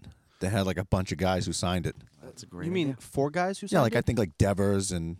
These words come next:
Speaker 1: uh, who else was it? No, maybe. Yeah,
Speaker 3: Bogaerts.
Speaker 1: Bogaerts and
Speaker 3: Betts
Speaker 1: and Betts
Speaker 3: and
Speaker 1: and, and,
Speaker 3: Benintendi.
Speaker 1: yeah.
Speaker 3: So, you
Speaker 1: Hey,
Speaker 3: know,
Speaker 1: don't we have a bat that we're raffling off for that?
Speaker 2: Wow.
Speaker 3: Actually, you know, we do.
Speaker 1: Wow, look at that. And when we're pulling it, we're pulling it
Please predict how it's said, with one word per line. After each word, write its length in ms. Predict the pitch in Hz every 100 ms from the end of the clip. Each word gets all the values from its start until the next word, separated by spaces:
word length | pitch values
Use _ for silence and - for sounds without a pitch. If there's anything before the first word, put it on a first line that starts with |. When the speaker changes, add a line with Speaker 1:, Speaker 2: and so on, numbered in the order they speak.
| -
Speaker 1:
uh, 380 | 82 82 80 82 92
who 120 | 117
else 160 | 117 123
was 140 | 123
it? 80 | 131
No, 140 | 127 123
maybe. 200 | 117 107
Yeah, 80 |
Speaker 3:
Bogaerts. 480 | 110 107 104 104 110
Speaker 1:
Bogaerts 680 | 98 95 92 95 92 95 -
and 140 | 78 - _ _ - 110
Speaker 3:
Betts 480 | 104 98 101 107 -
Speaker 1:
and 140 | 92
Betts 380 | 98 92 92 -
Speaker 3:
and 100 | 87
Speaker 1:
and, 120 | 101 101
and, 80 | - 131
Speaker 3:
Benintendi. 140 | 87 90
Speaker 1:
yeah. 240 | 127 113 98 _ _
Speaker 3:
So, 260 | - 139 -
you 140 | 156
Speaker 1:
Hey, 140 | 190 147
Speaker 3:
know, 40 |
Speaker 1:
don't 240 | 190 294
we 140 | 392 330
have 300 | 127 147 220
a 60 |
bat 380 | 190 262 302 294
that 100 | 269
we're 140 | 311 311
raffling 480 | 277 302 302 311
off 220 | 302 320 311
for 100 | 330
that? 280 | 339 330 330
Speaker 2:
Wow. 40 |
Speaker 3:
Actually, 300 | - 220 220 139
you 200 | 135 143
know, 280 | 160 233
we 320 | 254 151 190 170
do. 440 | 113 135 117 82 -
Speaker 1:
Wow, 360 | 285 269 277 180
look 100 | 170
at 100 | 214
that. 300 | 208 175 113
And 120 | 139
when 140 | 160 175
we're 80 |
pulling 260 | 180 190 156
it, 80 | 104
we're 100 | 117
pulling 260 | 151 147 143
it 160 | 139